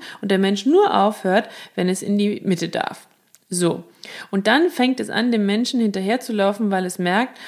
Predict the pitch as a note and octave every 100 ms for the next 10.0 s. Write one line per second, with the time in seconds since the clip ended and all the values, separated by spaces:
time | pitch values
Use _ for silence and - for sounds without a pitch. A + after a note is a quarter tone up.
0 | - - - C#4+ C#4+ A#3+ G3 G#3 A3+ -
1 | F#3+ B3+ D#4+ D#4 C#4 C#4 A#3 G3 F#3 F3+
2 | F3+ B3 D4 C4+ B3 F#3 G#3+ G#3 - F3+
3 | G3+ C4 - G#3+ G3+ G#3 F3 G3 - F3
4 | G3 F#3+ G3+ C4 G4 - - - - -
5 | - G#3 G#3+ A3 A3 - _ _ _ _
6 | - - E3+ - F3 F3+ G#3+ A3+ - -
7 | - - G3+ A#3 B3+ A#3 A#3 A3+ G3 -
8 | A3+ C4 A#3+ G#3 F#3+ F3 G#3 A#3+ A3 G#3
9 | G3+ F#3+ - F3+ F3 E3+ - F#3 F3+ D3+